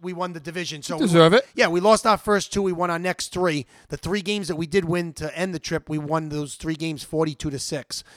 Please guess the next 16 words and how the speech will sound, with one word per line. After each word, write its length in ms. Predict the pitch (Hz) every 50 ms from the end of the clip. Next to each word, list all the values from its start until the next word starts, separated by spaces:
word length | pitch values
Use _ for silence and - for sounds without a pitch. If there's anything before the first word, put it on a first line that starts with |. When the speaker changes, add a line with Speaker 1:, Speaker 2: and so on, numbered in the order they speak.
| -
Speaker 1:
So 120 | - - 170
we 80 | 160 165
made 160 | 175 180 185
up 100 | 180 -
for 80 | -
the 80 | 156 156
two 160 | - - 175
games 240 | 147 160 170 165 143
that 80 | 156 139
we 100 | 147 143
kinda 280 | - 151 160 151 139
stunk 340 | - - - 170 165 147 -
the 80 | - 123
first 360 | - - 160 151 - - -
two 140 | - 160 131
games, 440 | - - - 135 127 135 131 -